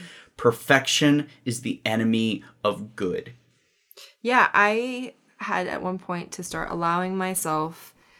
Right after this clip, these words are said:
Speaker 2: to just be proud of the little things that I accomplished.
Speaker 1: Mm-hmm.
Speaker 2: So if you're to-, if you're at a place right now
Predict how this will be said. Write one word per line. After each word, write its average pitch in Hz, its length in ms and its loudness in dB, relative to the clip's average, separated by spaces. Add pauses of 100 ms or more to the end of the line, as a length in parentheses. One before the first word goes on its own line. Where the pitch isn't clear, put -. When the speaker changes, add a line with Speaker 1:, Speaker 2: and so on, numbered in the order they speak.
(380)
Speaker 2:
to - 180 -2
just 170 560 -4 (960)
be 220 120 -4
proud 180 320 4
of 170 100 -4
the 175 80 -4
little 170 260 -2
things 165 280 -6
that 160 80 -6
I 160 60 -4
accomplished. 147 760 -8
Speaker 1:
Mm-hmm. 185 220 -4 (100)
Speaker 2:
So - 100 -4
if 214 100 0
you're 311 220 0
to-, 254 320 4
if 208 260 -4
you're 254 120 -2
at 311 120 0
a 311 40 -10
place 175 260 -2
right 151 160 -4
now 139 320 -6